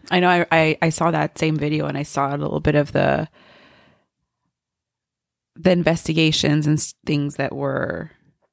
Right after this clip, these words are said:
um, done right after,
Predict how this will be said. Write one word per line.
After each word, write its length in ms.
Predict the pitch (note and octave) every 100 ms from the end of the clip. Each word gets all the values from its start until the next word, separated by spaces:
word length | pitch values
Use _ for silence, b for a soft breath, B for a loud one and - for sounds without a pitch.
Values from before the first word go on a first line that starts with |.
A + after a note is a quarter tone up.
| _ _ _ -
um, 560 | - - - - E3 - D#3
done 300 | E3 D3+ D3+
right 240 | D3 C#3+ C#3
after, 560 | C3 - E3+ F3+ G#3+